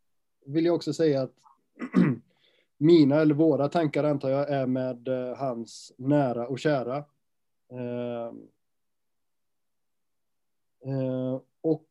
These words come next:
välkomna till Bara Ben-podden, avsnitt nummer tjugotre. Och vi kan väl faktiskt stanna där vid, eh, Bebben och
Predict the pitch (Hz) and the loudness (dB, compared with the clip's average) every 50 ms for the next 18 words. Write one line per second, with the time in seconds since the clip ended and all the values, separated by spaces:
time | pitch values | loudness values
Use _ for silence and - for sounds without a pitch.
0 | - - _ _ _ 135 127 120 170 165 151 123 120 113 - - 131 127 127 135 | -20 -20 _ _ _ -10 -4 -2 0 0 0 0 -2 -6 -6 -6 -4 -4 -2 -4
1 | 135 - - 143 127 117 113 110 120 120 117 131 127 123 123 120 139 139 135 120 | -4 -4 -4 -4 -4 -4 -6 -8 -10 -8 -6 -6 -6 -6 -6 -4 -4 -2 -2 -4
2 | 113 104 - - 123 123 - 98 101 127 131 131 127 117 _ _ - 147 147 135 | -6 -10 -12 -10 -10 -10 -10 -10 -10 -10 -8 -8 -8 -10 _ _ -8 -4 -4 -2
3 | 120 - - - - 127 123 120 107 - _ - - - 127 131 135 127 123 120 | -4 -4 -10 -16 -12 -10 -8 -8 -8 -10 _ -18 -10 -4 0 0 2 2 2 2
4 | 123 123 120 123 - - - 135 131 123 123 131 135 135 - - - - 151 165 | 2 0 -2 -4 -6 -6 -4 -2 -2 -2 -2 -4 -6 -8 -8 -12 -4 -2 0 0
5 | 190 165 135 139 139 143 156 151 170 170 175 175 165 190 165 - - - 135 135 | 2 0 0 0 0 0 0 0 -2 -4 -4 -4 -4 -4 -4 -6 -6 -14 -16 -16
6 | _ - 139 - - 185 175 170 160 165 180 185 165 147 123 117 120 117 127 135 | _ -16 -12 -6 -2 0 0 0 0 0 0 0 2 0 0 0 -2 -2 0 0
7 | 131 123 120 120 135 131 131 131 123 131 131 123 127 151 147 143 123 110 - 120 | 0 0 -2 -2 -2 -2 0 -2 -2 -4 -10 -8 -2 0 0 0 0 -4 -8 -6
8 | 123 123 131 135 - 139 139 139 139 135 131 - | -4 -4 -4 -4 -2 0 2 2 2 0 0 -4